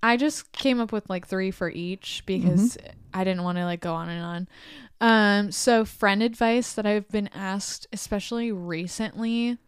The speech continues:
Speaker 1: um, in the last few years. And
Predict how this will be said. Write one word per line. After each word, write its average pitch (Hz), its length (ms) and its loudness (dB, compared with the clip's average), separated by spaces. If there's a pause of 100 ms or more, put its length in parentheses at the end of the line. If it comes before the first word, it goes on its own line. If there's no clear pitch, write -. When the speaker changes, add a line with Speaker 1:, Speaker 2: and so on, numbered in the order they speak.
(640)
Speaker 1:
um, 196 320 0
in 180 80 -4
the 185 80 -2
last 180 380 -6
few 190 200 -4
years. 175 640 -6 (1300)
And 240 240 2